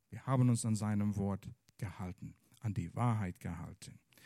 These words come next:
Und so, ich weiß nicht, was du siehst als Fakten vor dir, was wie ein Riesen vorkommt. Und du denkst an es jetzt vielleicht, wenn es nur weggehen würde.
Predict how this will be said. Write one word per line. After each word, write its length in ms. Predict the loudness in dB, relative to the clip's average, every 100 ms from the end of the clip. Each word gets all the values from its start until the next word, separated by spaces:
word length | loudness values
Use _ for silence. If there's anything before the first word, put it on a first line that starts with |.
| -20 -20 -4
Und 80 | 6
so, 160 | 10
ich 80 | 10
weiß 220 | 10 8
nicht, 160 | 8 8
was 260 | 8 8 12
du 140 | 12
siehst 360 | 12 8 2 -2
als 200 | -4 -2
Fakten 420 | -2 -4 -2 -4
vor 240 | 0 0
dir, 280 | 2 0 0 -6 -14 -4
was 220 | -2 2
wie 100 | 2
ein 180 | 6 8
Riesen 420 | 10 10 8 4
vorkommt. 840 | 2 -2 -2 -2 -4 -6 -10 -12 -14 _ _ _ -8
Und 120 | -4
du 80 | 0
denkst 260 | 2 2
an 140 | 4 6
es 140 | 6
jetzt 340 | 4 0 -4
vielleicht, 500 | -6 -6 -6 -12 -18 -20 _ _ _ _ _ _ _ _ _
wenn 140 | 2
es 140 | 4 6
nur 180 | 4 4
weggehen 520 | 2 4 4 4 2
würde. 380 | 0 0 -6